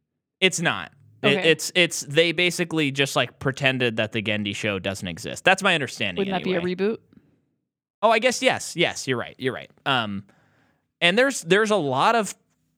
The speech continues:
Speaker 1: there's a lot of cool stuff in that show. I am not denying it. And I, I've heard that the final season of the show is, like,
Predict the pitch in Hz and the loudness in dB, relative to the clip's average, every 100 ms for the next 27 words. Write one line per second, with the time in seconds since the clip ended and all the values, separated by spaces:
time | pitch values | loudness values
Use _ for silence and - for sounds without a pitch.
0 | _ - 208 240 208 220 185 196 190 139 | _ 2 4 4 4 4 2 2 0 0
1 | 147 139 110 107 104 - 101 - - 139 | -4 -4 -4 -4 -6 -6 -8 -10 -2 0
2 | 143 131 135 123 127 120 113 120 131 143 | 0 0 -2 -2 -4 -2 -2 -2 -2 0
3 | 139 131 127 - 135 127 190 226 175 160 | 0 0 -4 -4 -4 0 2 2 0 -4
4 | 135 - 147 151 139 - 160 151 139 120 | -4 -2 0 0 -2 -4 -2 -2 -2 -4
5 | 117 - 113 107 117 110 104 92 - | -4 -2 -2 -2 -6 -4 -6 -6 -12